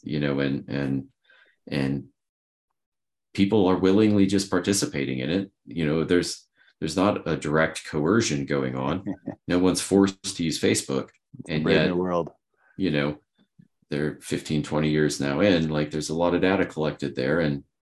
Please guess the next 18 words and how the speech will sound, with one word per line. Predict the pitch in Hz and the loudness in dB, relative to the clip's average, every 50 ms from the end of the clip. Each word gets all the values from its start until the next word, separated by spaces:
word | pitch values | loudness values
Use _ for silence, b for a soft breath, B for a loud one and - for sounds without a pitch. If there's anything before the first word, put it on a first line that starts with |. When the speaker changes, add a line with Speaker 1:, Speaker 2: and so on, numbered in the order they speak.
| _ _ _ _ _ _ _ _ _ _ | _ _ _ _ _ _ _ _ _ _
Speaker 1:
you | - 71 65 | -12 -10 -6
know, | 64 67 78 | -4 -2 -2
it's, | 78 76 - - - - - b b b b b b b b b b b b b b b _ _ _ _ | -2 -2 -4 -6 -6 -6 -8 b b b b b b b b b b b b b b b _ _ _ _
it's | - - 90 87 - | -4 -2 -2 0 0
amazing | 87 85 85 92 98 98 92 87 85 82 82 | 2 4 4 4 4 4 4 2 0 0 -2
how | 80 85 85 80 82 82 85 85 | -4 -2 -2 0 0 0 0 -2
you | 85 85 87 87 | 0 -2 -2 -2
can | - - 87 85 85 | -2 -4 -4 -2 -2
mine | 82 80 82 85 90 | 0 0 2 2 2
it | 92 92 90 - | 2 0 -2 -4
to | - 90 87 87 87 87 87 | -4 -2 0 0 0 0 -2
continue | - 90 85 82 - 87 85 90 90 87 | -4 -6 -8 -6 -6 -2 0 0 0 0
to | - 87 | -2 -8
produce | - - 87 82 82 92 92 92 - | -8 -6 -6 0 2 2 2 2 2
value | - - 156 92 104 92 71 64 58 | 0 0 0 2 2 0 0 -2 -4
out | 60 60 57 | -4 -6 -8
of | 60 - | -8 -8
it. | 60 58 - | -10 -10 -10